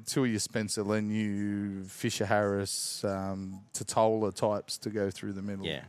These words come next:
Speaker 1: in, for
Speaker 2: Siwa's
Speaker 1: this, for
Speaker 2: coming
Speaker 1: this
Speaker 2: back,
Speaker 1: team.
Speaker 2: so
Speaker 1: Yeah,
Speaker 2: can't wait.
Speaker 1: could help.
Speaker 2: But he's
Speaker 1: Uh,
Speaker 2: thirty-four, but
Speaker 1: <laughs> Correct.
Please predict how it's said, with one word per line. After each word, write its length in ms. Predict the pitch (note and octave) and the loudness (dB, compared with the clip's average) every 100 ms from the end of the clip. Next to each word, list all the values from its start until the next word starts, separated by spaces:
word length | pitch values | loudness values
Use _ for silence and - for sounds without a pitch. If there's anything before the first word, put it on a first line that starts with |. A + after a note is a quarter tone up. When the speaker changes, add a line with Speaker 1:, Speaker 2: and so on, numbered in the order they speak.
| - | -10
Speaker 1:
in, 220 | G2+ G2+ | -6 -4
for 60 | F#2 | -4
Speaker 2:
Siwa's 320 | - C3+ F#2 | 2 4 4
Speaker 1:
this, 100 | F#2 | 2
for 60 | - | 0
Speaker 2:
coming 160 | D#2 G2+ | -4 -2
Speaker 1:
this 60 | |
Speaker 2:
back, 100 | E2+ | -2
Speaker 1:
team. 120 | A#2 G#2+ | 0 0
Speaker 2:
so 340 | D#2+ D2+ C#2+ - _ _ _ _ - | 0 -2 -4 -10 _ _ _ _ -2
Speaker 1:
Yeah, 120 | D3 | -2
Speaker 2:
can't 120 | C3+ | 0
wait. 200 | E2 F2 - _ - | -2 -6 -10 _ -6
Speaker 1:
could 160 | B2+ | -2
help. 260 | A#2+ C3 - - | 2 2 0 -6
Speaker 2:
But 100 | F#2+ | -6
he's 320 | F2 F2 D#2 - | -4 -6 -6 -8
Speaker 1:
Uh, 40 | |
Speaker 2:
thirty-four, 480 | G2+ D2 - D2 D2+ _ - | -6 -6 -6 -6 -8 _ -8
but 200 | C#2 - | -6 -6
Speaker 1:
<laughs> 220 | F#2+ - - | -8 -4 0
Correct. 560 | C#3 A#2 C#3+ - - | 4 6 6 2 -12